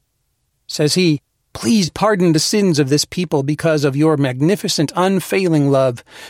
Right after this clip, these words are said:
just as you have forgiven them ever since they left Egypt." Then the Lord said, "I will pardon them as you have requested." Numbers chapter fourteen, verses nineteen through twenty.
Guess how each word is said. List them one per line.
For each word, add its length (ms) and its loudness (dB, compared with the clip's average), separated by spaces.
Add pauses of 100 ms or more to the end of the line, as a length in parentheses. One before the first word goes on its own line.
(120)
just 340 0
as 140 4
you 100 2
have 160 2
forgiven 440 0
them 160 0
ever 220 0
since 340 0
they 140 0
left 300 0
Egypt." 420 -8 (1000)
Then 280 2
the 80 2
Lord 280 0
said, 360 0 (420)
"I 160 0
will 140 2
pardon 360 0
them 260 -2 (260)
as 220 -2
you 140 0
have 140 -2
requested." 560 -6 (680)
Numbers 420 0
chapter 340 -4
fourteen, 640 -2 (160)
verses 320 -2
nineteen 600 -4
through 160 -4
twenty. 420 -6